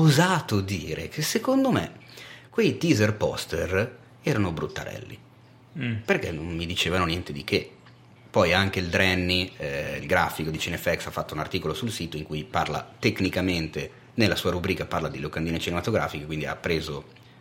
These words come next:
Speaker 1: ha colto l'occasione e ha detto la sua. Tra l'altro spiegando anche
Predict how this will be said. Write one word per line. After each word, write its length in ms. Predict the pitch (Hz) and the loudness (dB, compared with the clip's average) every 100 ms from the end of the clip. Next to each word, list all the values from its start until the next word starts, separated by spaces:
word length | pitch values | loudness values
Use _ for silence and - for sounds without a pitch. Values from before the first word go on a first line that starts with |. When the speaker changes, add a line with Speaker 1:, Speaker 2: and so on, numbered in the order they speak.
| - | -10
Speaker 1:
ha 100 | 73 | 0
colto 260 | - - | 0 2
l'occasione 640 | 87 85 120 104 85 90 - - - - - - - - - | 0 4 4 4 2 -2 -4 -12 -20 -20 -20 -20 -20 -20 0
e 60 | 143 | 2
ha 20 | |
detto 240 | 87 - | 2 0
la 80 | - | -2
sua. 340 | - 69 67 - - - - - - | -2 -6 -10 -12 -20 -20 -20 -20 -8
Tra 140 | - | -2
l'altro 180 | 87 90 | -2 -2
spiegando 460 | 92 90 82 90 87 | -2 0 0 2 2
anche 480 | 92 - 92 87 | 2 2 0 0